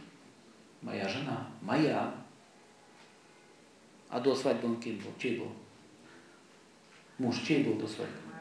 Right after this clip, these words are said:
Мамин. А теперь ваш что? Вот тут-то мама и начинает войну вести с кем?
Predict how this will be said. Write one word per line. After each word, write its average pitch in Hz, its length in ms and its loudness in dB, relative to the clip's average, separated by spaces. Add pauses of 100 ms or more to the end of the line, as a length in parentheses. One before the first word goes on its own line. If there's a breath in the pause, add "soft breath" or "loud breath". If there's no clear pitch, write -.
(720)
Мамин. 113 360 0 (160)
А - 60 -8
теперь 180 200 2
ваш 156 200 8
что? - 340 -2 (400 loud breath)
Вот 165 240 10
тут-то 226 400 12
мама 202 420 12
и 208 40 10
начинает 220 580 10
войну 202 320 10
вести 165 300 4
с - 200 -2
кем? 226 340 6